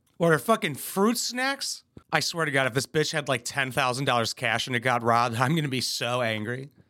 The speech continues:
I obviously don't watch these before I talk shit about 'em. So if this episode sucks, it's T L C's fault. This is how they try and convince you to watch their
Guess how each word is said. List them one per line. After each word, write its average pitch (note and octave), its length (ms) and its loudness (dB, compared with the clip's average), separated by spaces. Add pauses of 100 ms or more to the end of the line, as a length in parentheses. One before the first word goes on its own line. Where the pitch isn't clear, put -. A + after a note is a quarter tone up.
(140)
I G#3+ 120 4
obviously A3 320 -4
don't E3 260 0
watch C3 300 2
these F3+ 180 -4
before C#3+ 300 0
I C3+ 100 4
talk C3 300 -2
shit C#3+ 180 -4
about D#3+ 320 0
'em. G3 220 -6 (140)
So F#3+ 240 -4
if E3 120 -4
this G#3+ 220 2
episode G3 420 -6
sucks, F#3 400 -6
it's - 140 -8
T - 160 -6
L F#3 100 0
C's F#3 300 -4
fault. B2+ 260 -8
This D3 100 -4
is F#3+ 100 -6
how A#3+ 100 -2
they A3 80 -2
try G#3+ 220 0
and F#3+ 100 -6
convince F3+ 360 -2
you F#3 60 -6
to D#3 80 -4
watch D#3 280 0
their C3+ 240 0